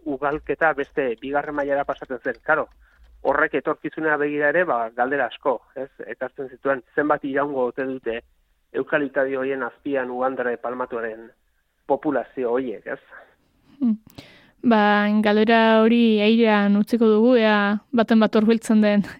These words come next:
Speaker 2: erantzun asmoz. Eta bi-, bitartean, ba, herpetologoen ikerketek zer esango, zai geratuko gara, eta espero dezagun, ba, aurtengoa salbuespena izatea, eta Uandrearen dantza ikusteko suertea izatea.
Speaker 1: Hori da, eta,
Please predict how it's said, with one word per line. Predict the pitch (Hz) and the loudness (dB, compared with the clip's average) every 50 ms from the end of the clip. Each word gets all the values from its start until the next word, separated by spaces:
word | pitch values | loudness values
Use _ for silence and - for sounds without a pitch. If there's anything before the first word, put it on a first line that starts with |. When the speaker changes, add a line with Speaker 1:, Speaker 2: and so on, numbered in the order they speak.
| _ - | _ -2
Speaker 2:
erantzun | - 233 214 226 233 - - 240 226 226 | -2 2 4 4 2 4 4 4 4 4
asmoz. | 220 - 262 254 302 - - - - - - - - - - _ _ _ _ _ _ - - | 4 4 4 4 4 2 -2 -14 -20 -20 -20 -20 -20 -20 -20 _ _ _ _ _ _ -2 2
Eta | 247 226 220 - 240 226 226 220 214 214 214 214 214 220 220 | 2 2 4 4 2 4 4 4 6 6 4 4 2 0 -2
bi-, | 208 220 214 | -4 -2 0
bitartean, | 208 240 247 226 247 247 - 254 294 349 330 | 2 2 4 4 2 2 2 2 2 4 4
ba, | 262 226 | 4 2
herpetologoen | 214 - 254 233 311 302 285 247 233 233 233 226 226 | 2 2 0 2 2 4 4 4 4 6 6 6 4
ikerketek | 220 - 233 240 - 240 226 233 226 220 214 214 214 | 4 2 0 2 2 0 2 4 4 4 4 4 2
zer | - - 240 233 | 2 2 2 4
esango, | 233 214 - 247 233 240 254 269 294 - - - - - _ _ | 2 2 4 4 6 6 6 4 2 0 -8 -20 -20 -20 _ _
zai | - - - 233 220 | -6 0 2 4 4
geratuko | 208 202 202 - 220 214 214 220 | 4 4 2 2 2 2 4 4
gara, | 214 214 240 262 302 - - _ _ _ _ _ - | 4 4 4 2 0 -2 -8 _ _ _ _ _ -4
eta | 294 269 226 202 - 208 196 190 190 | 0 2 2 2 2 2 2 2 2
espero | 190 185 - - 220 220 220 | 2 0 0 0 2 4 2
dezagun, | 208 - - 214 214 226 254 254 | 2 2 2 4 4 6 6 6
ba, | 240 214 202 | 6 4 4
aurtengoa | 202 214 - 220 214 214 220 220 | 2 0 0 2 4 4 4 2
salbuespena | - - 208 208 226 226 226 - 226 220 202 202 202 196 196 196 196 - - | 2 2 2 4 4 2 2 2 2 2 2 2 2 0 0 0 -2 -2 -2
izatea, | - 247 226 - - 233 233 - 240 247 285 294 262 | 0 0 0 2 0 0 2 2 2 4 4 4 2
eta | 226 - 214 208 | 2 2 2 2
Uandrearen | 220 226 240 247 240 240 240 226 208 214 208 208 208 208 208 | 4 6 6 6 6 6 4 4 4 4 4 4 4 4 4
dantza | 208 214 214 214 214 - 240 233 226 214 | 4 4 4 4 4 4 4 4 4 4
ikusteko | 214 - 240 - - 233 214 208 | 2 0 0 0 0 0 0 0
suertea | 196 - 233 220 - 214 202 | 0 0 -2 0 0 0 0
izatea. | 196 - 196 208 254 254 247 226 _ _ _ _ _ _ _ _ _ _ _ _ _ _ _ _ _ - | 0 0 0 0 2 0 0 0 _ _ _ _ _ _ _ _ _ _ _ _ _ _ _ _ _ -2
Speaker 1:
Hori | - 156 160 147 127 | 0 2 2 2 2
da, | 139 160 170 165 143 | 4 4 2 2 0
eta, | - - 131 | 0 0 2